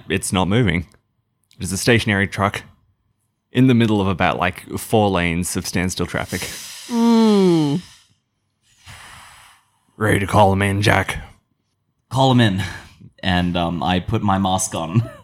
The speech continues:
Speaker 1: Yep.
Speaker 3: Which is a, a, a, yeah, like a, a half domino mask.
Speaker 1: Mm.
Speaker 3: Um, <laughs>
Speaker 1: And yeah, um, he sends out the signal and the two of you teleport in.
Speaker 2: Um, yeah. I mean, if you send out,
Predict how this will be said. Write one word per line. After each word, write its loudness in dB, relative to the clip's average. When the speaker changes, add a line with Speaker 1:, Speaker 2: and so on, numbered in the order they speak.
Speaker 1:
Yep. -2
Speaker 3:
Which -12
is -8
a, -2
a, -8
a, -6
yeah, 0
like -6
a, -6
a -2
half 2
domino 0
mask. -6
Speaker 1:
Mm. -12
Speaker 3:
Um, 0
<laughs> -14
Speaker 1:
And -8
yeah, 0
um, -4
he -2
sends 0
out 0
the -8
signal -4
and -4
the -6
two -2
of -2
you -2
teleport -2
in. -2
Speaker 2:
Um, 4
yeah. 4
I 4
mean, 8
if 4
you 6
send 4
out, 6